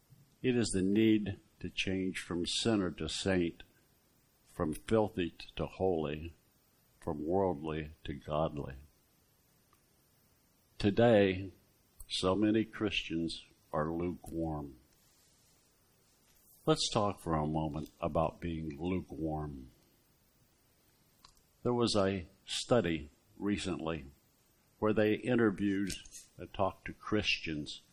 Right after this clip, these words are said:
about their viewpoint. Eighty-four percent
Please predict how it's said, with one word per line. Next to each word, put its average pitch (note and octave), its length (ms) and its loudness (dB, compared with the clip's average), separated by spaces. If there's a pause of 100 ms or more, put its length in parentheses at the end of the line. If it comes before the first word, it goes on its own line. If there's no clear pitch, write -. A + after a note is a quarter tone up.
(100)
about F2 400 0
their F#2+ 160 2
viewpoint. E2 600 -6 (2750)
Eighty-four A#2+ 680 6
percent - 640 0